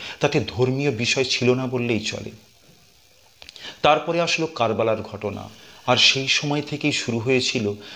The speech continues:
শিয়া সুন্নির মতবিরোধ, শিয়া সুন্নিদের মধ্যে বিদ্বেষ, ঝগড়া ঝামেলা, লড়াই। এমনই এই শিয়া সুন্নির বিদ্বেষ এবং লড়াই চারিদিকে ছড়িয়ে পড়ল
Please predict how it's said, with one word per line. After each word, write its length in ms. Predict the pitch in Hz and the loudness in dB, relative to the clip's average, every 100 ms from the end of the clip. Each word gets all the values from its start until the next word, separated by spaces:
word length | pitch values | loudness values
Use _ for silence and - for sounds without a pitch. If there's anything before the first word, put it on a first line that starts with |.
| - | -14
শিয়া 340 | - - 135 | -8 0 2
সুন্নির 460 | 131 - 135 131 120 | 2 -2 -2 0 2
মতবিরোধ, 560 | 101 95 92 95 95 95 - - _ _ _ _ - - | 2 0 -2 -2 -4 -6 -12 -20 _ _ _ _ -20 -4
শিয়া 340 | - - 135 131 | 2 4 4 4
সুন্নিদের 520 | - 127 120 113 110 | 2 0 2 2 0
মধ্যে 320 | 113 110 107 | -2 -4 -8
বিদ্বেষ, 760 | 98 107 104 - 107 101 - - - _ _ _ _ _ - 110 | -2 -2 -2 -2 -2 -2 -6 -8 -16 _ _ _ _ _ -12 -2
ঝগড়া 440 | 98 110 107 107 | 2 2 2 2
ঝামেলা, 460 | 98 113 104 104 101 | 2 0 0 0 0
লড়াই। 400 | 98 95 95 101 - 101 - - - - _ _ _ _ - - - - | 0 0 -2 -4 -10 -20 -20 -20 -20 -20 _ _ _ _ -20 -16 -6 2
এমনই 380 | 143 156 190 | 2 2 2
এই 80 | 190 | 2
শিয়া 280 | 185 - 160 | 2 0 0
সুন্নির 400 | 160 160 156 147 | -2 -6 -4 -4
বিদ্বেষ 560 | 101 127 107 139 135 131 | -2 -2 -2 -4 -2 -2
এবং 220 | 131 120 | -2 0
লড়াই 500 | 107 110 110 98 101 - - - - | 0 2 0 -2 -10 -16 -18 -16 -4
চারিদিকে 600 | - 135 131 127 147 151 | 2 4 2 0 -2 -4
ছড়িয়ে 420 | - 117 110 127 | -4 -2 0 0
পড়ল 400 | 127 110 92 | 0 0 -2